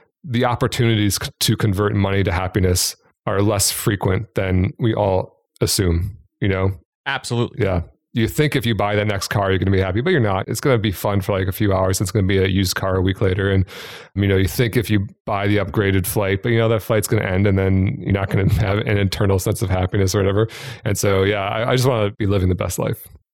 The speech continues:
Speaker 2: Absolutely. I love that answer. And I think that's kind of the best thought process to think about it as well. It, it sure is nice to have, not have to kind of wor-, have fi-,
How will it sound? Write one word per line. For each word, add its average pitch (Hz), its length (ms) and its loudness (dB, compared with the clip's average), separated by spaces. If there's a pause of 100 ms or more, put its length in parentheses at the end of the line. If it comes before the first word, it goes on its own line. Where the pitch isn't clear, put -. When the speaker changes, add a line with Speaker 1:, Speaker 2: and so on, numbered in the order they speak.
(140)
Speaker 2:
Absolutely. 135 440 -2
I 104 60 -2
love 113 200 -2
that 95 160 -2
answer. 90 240 -4
And 98 60 -2
I 98 60 -2
think 98 140 -4
that's 113 200 -4
kind 107 160 -4
of 90 80 -6
the 95 160 -2
best 110 300 -6
thought 104 220 -2
process 98 420 -4
to 87 100 -6
think 98 180 -4
about 92 220 -2
it 87 80 0
as 87 180 -2
well. 95 160 0
It, 92 80 -2
it 127 260 0
sure 135 220 0
is 123 160 0
nice 107 220 -2
to 101 80 -4
have, 101 220 -4
not 110 200 -4
have 104 300 -4
to 95 520 0
kind 120 160 -2
of 98 80 -2
wor-, 104 180 0
have 110 200 -4
fi-, 113 180 -4